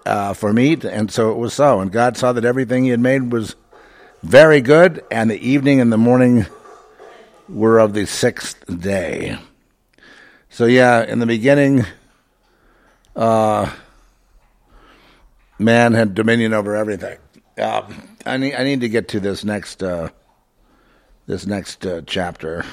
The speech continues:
to chapter two. Are you gonna let me go to chapter two? Oh,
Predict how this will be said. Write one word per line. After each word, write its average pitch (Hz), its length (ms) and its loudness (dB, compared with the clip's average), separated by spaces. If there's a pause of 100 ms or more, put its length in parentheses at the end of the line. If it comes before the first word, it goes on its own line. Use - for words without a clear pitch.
to 87 120 -14
chapter 78 400 -10
two. 87 460 -6 (1200)
Are 90 60 -12
you 104 120 -6
gonna 101 120 -6
let 110 140 -8
me 113 80 -10
go 110 120 -4
to 107 80 -6
chapter 104 360 -6
two? 120 420 -4 (1800)
Oh, 143 280 -10